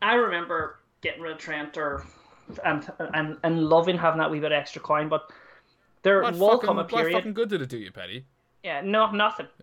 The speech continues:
Speaker 1: Nothing.
Speaker 2: Uh,
Speaker 1: And there will be a period of time where you're sitting there wishing you had Trent back in your team and you can't afford him because he's gone way out of your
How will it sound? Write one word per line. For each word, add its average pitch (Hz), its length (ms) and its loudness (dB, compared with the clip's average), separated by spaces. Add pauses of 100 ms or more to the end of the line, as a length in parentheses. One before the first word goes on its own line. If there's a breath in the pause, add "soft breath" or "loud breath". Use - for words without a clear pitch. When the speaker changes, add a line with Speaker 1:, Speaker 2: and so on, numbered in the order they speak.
(100)
Speaker 1:
Nothing. 190 260 -4
Speaker 2:
Uh, - 20 -6
Speaker 1:
And 190 100 -6
there 214 80 0
will 233 220 2
be 226 100 -4
a 190 40 -4
period 175 260 -6
of 156 80 -12
time 156 380 -2
where 151 440 -6
you're 151 240 -6
sitting 156 300 -10
there 151 220 0
wishing 147 500 -4
you 156 80 2
had 151 120 2
Trent 143 280 -4
back 151 180 -2
in 160 60 -8
your 147 80 -8
team 151 240 -10
and 151 160 -4
you 143 60 -8
can't 147 280 -10
afford 147 300 -4
him 147 100 -2
because 147 340 0
he's 143 220 -4
gone 143 460 2
way 151 240 4
out 147 100 4
of 143 80 -8
your 143 300 -6